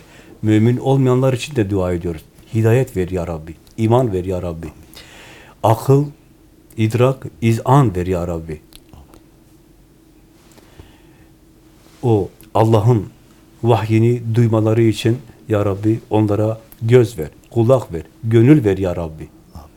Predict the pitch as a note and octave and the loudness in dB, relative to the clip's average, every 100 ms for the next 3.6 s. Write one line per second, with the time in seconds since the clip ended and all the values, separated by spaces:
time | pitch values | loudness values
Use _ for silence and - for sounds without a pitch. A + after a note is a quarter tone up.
0 | - _ - - - G#2 A2 A2 B2 B2 | -20 _ -20 -20 -4 2 4 4 2 0
1 | G#2 F2 - _ _ _ _ _ A2 G2 | -4 -6 -8 _ _ _ _ _ -2 0
2 | E2+ D2 _ _ - - G#2+ - G#2+ B2+ | 0 -6 _ _ -18 -8 -8 -2 0 0
3 | D#3 G#2+ - - F2+ D#2 | 0 -4 -6 -8 -8 -8